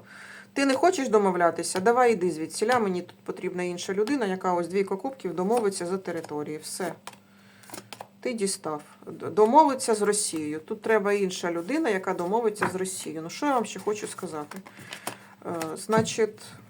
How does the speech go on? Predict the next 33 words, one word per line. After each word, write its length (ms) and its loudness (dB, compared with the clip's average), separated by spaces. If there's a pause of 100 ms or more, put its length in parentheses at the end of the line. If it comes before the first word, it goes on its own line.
(300)
ну, 240 -4
що 220 0
воно 220 2
показує? 600 -10 (140)
Ну, 320 -4
дуже 300 -2
сильний 340 -2
тиск 260 -8
на 100 -8
Зеленського, 640 -2
прям 240 -2
беруть 280 -4
за 100 -2
горло, 300 2
щоб, 200 -12 (160)
е, 40 -10 (280)
собі, 540 -6
собирав 380 0
свої 280 -6
речі 400 -2
і 200 -6
йшов. 360 -10 (3000)
У 40 -4
них 180 -2
такий 280 -2
план. 320 -4
Чи 140 -4
вдасться 420 0
оцей 260 -2
план? 360 -2 (600)
Чи 140 -2
вдасться 520 6
план, 520 4